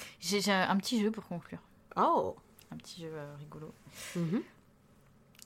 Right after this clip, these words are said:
Speaker 1: Alors du coup, euh, pour finir le podcast, ma chère Laura, parce que je trouve qu'on a quand même, euh, bien discuté.
Speaker 2: C'est vrai.
Speaker 1: Euh,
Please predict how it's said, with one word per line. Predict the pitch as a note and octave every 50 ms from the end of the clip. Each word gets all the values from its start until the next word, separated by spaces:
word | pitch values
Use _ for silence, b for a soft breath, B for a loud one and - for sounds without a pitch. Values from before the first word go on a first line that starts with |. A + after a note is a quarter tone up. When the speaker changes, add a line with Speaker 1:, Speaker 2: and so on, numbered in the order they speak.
| - -
Speaker 1:
Alors | - A#3 A#3 A#3 A#3
du | A3+ C4 D#4
coup, | - - F4+ F4+ F4+ E4+ C4+ - -
euh, | F#3+ F#3 F#3 F3+ F3+ F3 F3 F3 F3 E3+ E3+ E3+ E3 E3+ E3+ F3 E3+ -
pour | - A#3 G#3+
finir | - D4+ D#4 E4 D4
le | B3 G#3+
podcast, | - G#3+ G#3+ - - B3+ C#4+ D4 - - - E3+ E3 - - _ -
ma | E3+ F#3
chère | - - A3 F#3
Laura, | F#3 F3+ F3+ G#3+ E4 - -
parce | -
que | - -
je | - - -
trouve | - C4+ -
qu'on | - F3+ D#3+
a | D3+ C#3+
quand | C#3+ D3
même, | C#3 C#3+ D3 C#3
euh, | C3+ C3+ C3+
bien | C3+ D3 F3+
discuté. | G3 G3 - - - - - B3+ - - _ _
Speaker 2:
C'est | - - A3
vrai. | F#3+ F#3 F3 E3 D#3+ - - _ - F#3+
Speaker 1:
Euh, | F#3+ F#3 F#3 F3+ F3+ F3+ F3 E3+ E3+ E3+ E3+ E3 E3 E3 E3 E3 E3 E3 D#3+ D#3+ D#3 D3+ D3+ D3+ D3+